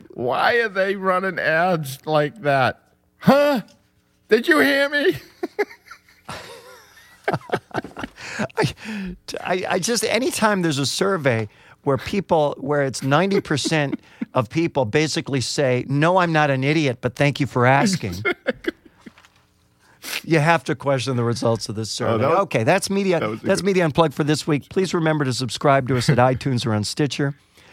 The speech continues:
Speaker 2: And while you're there, please rate the show. It helps other folks discover us, and some would consider that. Some say that's a good thing.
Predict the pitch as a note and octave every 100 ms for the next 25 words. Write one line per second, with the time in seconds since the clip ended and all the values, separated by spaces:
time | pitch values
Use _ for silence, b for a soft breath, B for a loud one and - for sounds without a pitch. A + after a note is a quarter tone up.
0 | B B B - B2+ C#3 E3+ F3+ D#3 C#3+
1 | C#3 - D3 B2+ A#2 B2 B2+ A#2+ - A#2+
2 | A#2+ A#2 C#3+ - C#3+ C3+ - C3 - B2+
3 | - C#3 B2+ B2 B2 B2 G#2+ - F#3 F3
4 | C#3 C#3 - C#3+ C3 A#2+ A#2 - G#3+ A#3
5 | - F3+ D3 C#3+ C#3+ B2+ B2+ A2+ F2+